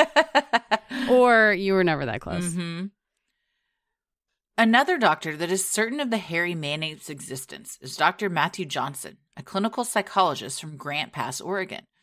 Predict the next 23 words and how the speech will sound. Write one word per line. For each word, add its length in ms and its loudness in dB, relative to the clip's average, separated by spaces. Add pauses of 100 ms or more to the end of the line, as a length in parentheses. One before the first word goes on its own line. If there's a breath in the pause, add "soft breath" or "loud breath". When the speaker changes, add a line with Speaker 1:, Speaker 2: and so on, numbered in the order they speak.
(560)
Speaker 1:
Johnson 380 2
was 160 -4
out 140 4
hiking 340 -2
with 140 -14
his 160 -10
family 400 -8
in 80 -12
the 60 -12
Oregon 420 -2
Caves 340 -6
National 380 -4
Monument 500 -6 (460)
when 80 -10
he 80 -8
claims 320 -8
he 80 -6
stared 420 -4
Sasquatch 720 -2
dead 160 -2
in 80 -2
the 160 -4
eyes. 460 -6